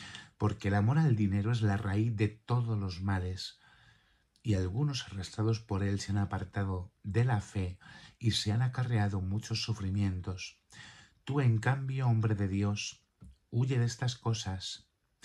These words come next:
Busca la justicia, la piedad, la fe, el amor, la paciencia, la mansedumbre. Combate el buen combate de la fe, conquista la vida eterna a la que fuiste llamado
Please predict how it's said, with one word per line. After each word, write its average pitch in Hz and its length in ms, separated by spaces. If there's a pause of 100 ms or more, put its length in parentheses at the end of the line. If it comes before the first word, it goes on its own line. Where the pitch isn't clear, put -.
(380)
Busca 123 400
la 147 80
justicia, 127 720
la 113 160
piedad, 110 340
la 107 160
fe, 113 300
el 107 80
amor, 107 340
la 107 160
paciencia, 107 640
la 101 100
mansedumbre. 101 920 (560)
Combate 101 480
el 147 100
buen 127 240
combate 107 480
de 98 100
la 95 120
fe, 127 320
conquista 107 540
la 104 100
vida 110 240
eterna 107 640
a 104 80
la 101 120
que - 120
fuiste 127 380
llamado 98 460